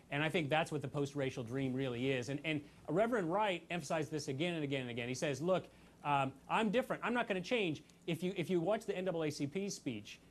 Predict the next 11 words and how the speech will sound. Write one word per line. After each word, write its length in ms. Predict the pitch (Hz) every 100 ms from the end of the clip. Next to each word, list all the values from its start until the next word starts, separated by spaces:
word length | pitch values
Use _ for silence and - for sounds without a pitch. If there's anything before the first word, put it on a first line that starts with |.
| -
that, 360 | 143 147 156
that, 200 | 139 135
that 120 | 131 123
he 120 | 135
gave, 280 | 127 123 - - - -
it's 160 | 175
just 260 | - 214 202 180
incredibly 580 | 151 - 269 247 165
theatrical. 680 | 135 135 120 110 - - 104 - - - -
And 280 | 165 160
that 280 | 147 208 226